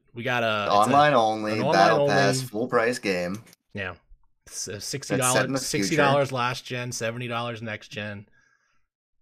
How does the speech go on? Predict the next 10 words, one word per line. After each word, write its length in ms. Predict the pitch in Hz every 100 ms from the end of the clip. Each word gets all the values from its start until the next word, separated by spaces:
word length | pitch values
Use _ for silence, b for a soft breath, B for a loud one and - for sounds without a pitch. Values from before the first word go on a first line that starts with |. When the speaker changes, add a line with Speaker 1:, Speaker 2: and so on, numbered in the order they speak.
| _
Speaker 1:
This 220 | - -
ni-, 260 | 143 160 202
uh, 140 | 135
twenty 320 | 117 185 240
forty-two 480 | 269 208 196 135 170
does 160 | 127 104
not 340 | 120 117 -
sound 460 | - 131 113 113 98
futuristic 640 | - 104 98 92 - -
anymore. 420 | 87 87 87 80